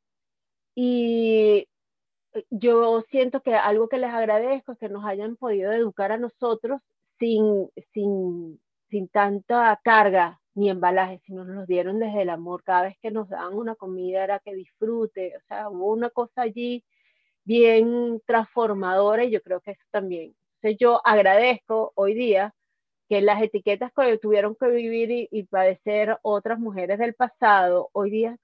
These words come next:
sea más ligero. Y si puedo contribuir a futuros, es de evitar que haya nuevas etiquetas que sean carga para otras mujeres. Entonces, si yo puedo vivir con,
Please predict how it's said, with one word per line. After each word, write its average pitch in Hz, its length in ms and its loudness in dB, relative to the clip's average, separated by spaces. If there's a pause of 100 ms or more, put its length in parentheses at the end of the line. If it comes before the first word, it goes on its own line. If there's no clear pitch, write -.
(160)
sea 185 500 0
más 190 240 -10
ligero. 185 440 -4 (220)
Y 202 640 -10
si 202 100 -12
puedo 240 260 2
contribuir 240 640 2
a 247 60 -2
futuros, 226 520 -4 (380)
es 185 120 -6
de 190 240 4
evitar 185 760 2
que 180 280 -4
haya 180 280 -4
nuevas 190 440 -2
etiquetas 180 640 -12 (640)
que 190 260 -2
sean 180 880 -2
carga 202 580 6 (180)
para 180 420 2
otras 165 360 -6
mujeres. 180 460 -14
Entonces, 185 440 -12 (540)
si 214 120 0
yo 202 140 4
puedo 226 320 4
vivir 220 400 4
con, 202 520 -2